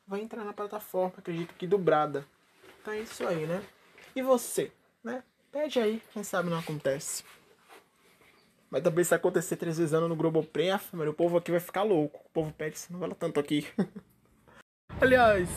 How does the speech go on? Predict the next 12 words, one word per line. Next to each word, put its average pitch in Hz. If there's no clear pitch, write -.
olha 240
só, 208
pessoal, 180
Alanis, 202
Ala-, 175
olha 165
o 208
nome 220
dessa 175
menina, 151
gente, 143
Alanis 185